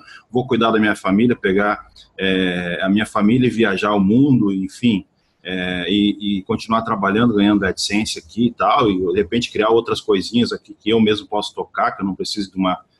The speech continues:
grande estrutura pra, pra desenvolver, enfim. Entendeu? Acho que é interessante compartilhar um pouquinho sobre isso.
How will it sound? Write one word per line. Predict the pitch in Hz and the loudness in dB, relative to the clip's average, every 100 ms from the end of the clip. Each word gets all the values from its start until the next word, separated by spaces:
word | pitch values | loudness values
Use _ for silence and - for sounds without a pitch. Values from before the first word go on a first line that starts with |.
| _ | _
grande | - 104 110 | -4 -2 -2
estrutura | - 98 95 98 110 107 | -4 -12 -10 -2 0 0
pra, | - 82 80 | -2 -4 -4
pra | 85 82 | -6 -10
desenvolver, | - 90 87 85 107 | -6 -2 -2 0 0
enfim. | 95 - 76 - _ _ _ | 0 -4 -20 -20 _ _ _
Entendeu? | 80 101 104 | -4 0 2
Acho | 101 - | 0 -2
que | |
é | 110 113 110 | 0 0 -2
interessante | 110 120 - 131 131 | -4 -4 -2 -2 -4
compartilhar | 110 - - 104 | -4 -6 -6 -8
um | |
pouquinho | 95 - 101 | -8 -8 -8
sobre | - 92 87 | -6 -6 -6
isso. | 80 - - | -6 -8 -12